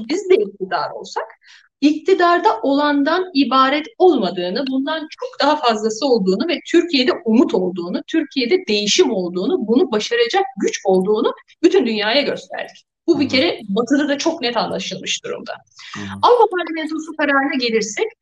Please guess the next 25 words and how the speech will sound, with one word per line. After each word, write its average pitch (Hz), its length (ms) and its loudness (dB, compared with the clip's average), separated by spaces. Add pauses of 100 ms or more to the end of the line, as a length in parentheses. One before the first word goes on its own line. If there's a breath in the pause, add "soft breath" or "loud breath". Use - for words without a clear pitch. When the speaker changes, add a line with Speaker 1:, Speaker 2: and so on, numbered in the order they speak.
(160 soft breath)
Speaker 1:
şimdi 349 280 2
iki 311 200 4
tane 220 300 2
karardan 180 520 0
bahsediyoruz. 185 640 -2
Bunlardan 294 440 4
bir 330 120 4
tanesi 254 680 2
işte - 200 -4
geçtiğimiz 254 480 4
günlerde 214 420 0
alınmış 214 520 -2
olan 226 340 0 (320 loud breath)
Kıbrıs 294 400 2 (100)
Maraş'la 226 480 0
ilgili 190 340 -6
olarak - 340 -4
alınmış 185 400 -2
olan 180 300 -2
karar. 254 380 2
Bu 254 40 0
çok 285 220 0
kısa 302 300 2
bir 220 100 0
karar, 226 380 2